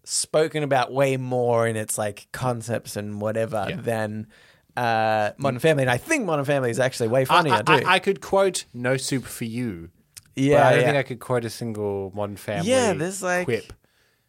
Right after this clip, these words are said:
Speaker 1: there's, like,
Speaker 2: Uh,
Speaker 1: nothing.
Speaker 2: it won twenty-two Emmys in its,
Speaker 1: Only.
Speaker 2: in its time. <laughs> Only twenty-two.
Speaker 1: It wasn't even in twenty-two seasons.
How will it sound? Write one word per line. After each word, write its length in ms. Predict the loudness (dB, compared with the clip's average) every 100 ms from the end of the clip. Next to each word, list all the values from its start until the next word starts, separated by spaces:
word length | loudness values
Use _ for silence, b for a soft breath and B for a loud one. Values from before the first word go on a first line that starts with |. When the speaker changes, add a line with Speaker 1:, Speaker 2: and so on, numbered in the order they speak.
| _ -8
Speaker 1:
there's, 80 | -4
like, 120 | -2
Speaker 2:
Uh, 220 | -2 -2
Speaker 1:
nothing. 160 | -4 -2
Speaker 2:
it 40 |
won 160 | -2 -2
twenty-two 880 | -2 -4 -4 -6 -4 -4 -4 -8 -10
Emmys 380 | -10 -8 -10 -12
in 80 | -18
its, 340 | -16 -18 -20 _ 0
Speaker 1:
Only. 460 | 0 0 -4 -8
Speaker 2:
in 40 | -12
its 140 | -12
time. 280 | -14 -12 -10
<laughs> 120 | 0
Only 340 | 2 4 2 -2
twenty-two. 500 | -6 -8 -8 -14 -16 _ _
Speaker 1:
It 80 | -8
wasn't 240 | -6 -4 -6
even 140 | -6 -6
in 160 | -8 -10
twenty-two 420 | -6 -4 -2 -4 -4
seasons. 560 | -4 -4 -8 -14 -18